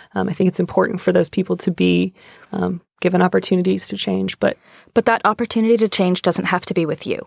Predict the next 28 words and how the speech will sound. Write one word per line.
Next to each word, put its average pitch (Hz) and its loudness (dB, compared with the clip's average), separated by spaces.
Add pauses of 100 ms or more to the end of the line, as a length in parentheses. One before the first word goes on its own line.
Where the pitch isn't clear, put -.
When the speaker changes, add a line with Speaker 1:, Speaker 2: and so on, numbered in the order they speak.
(140)
Speaker 1:
Yeah. - -20 (500)
Speaker 2:
You 175 -4
know, 151 -2 (220)
he, - -12 (280)
you 220 -2
call 196 2
him 190 -2
considerate, 190 0 (120)
but 175 0 (600)
this - 0
was 202 0
not 180 0
a 175 -4
considerate 185 -2
act. - -4 (640)
Um, 82 -4
and 185 0
you 185 0
can, 180 -2 (120)
if 185 0
you're 208 2
not 185 2
comfortable, 208 -6 (680)
um, 170 -2 (460)
applying 180 0
adjectives 180 -2
like - -6 (2000)
inconsiderate, 180 0